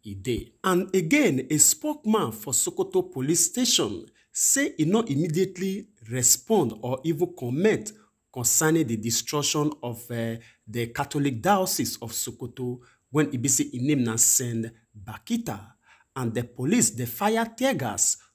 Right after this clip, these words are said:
to make sure say they scare or pursue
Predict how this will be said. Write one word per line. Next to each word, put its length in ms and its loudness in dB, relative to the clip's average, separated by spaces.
to 380 -2
make 160 4
sure 200 0
say 380 -2
they 200 -4
scare 600 2
or 300 -4
pursue 680 0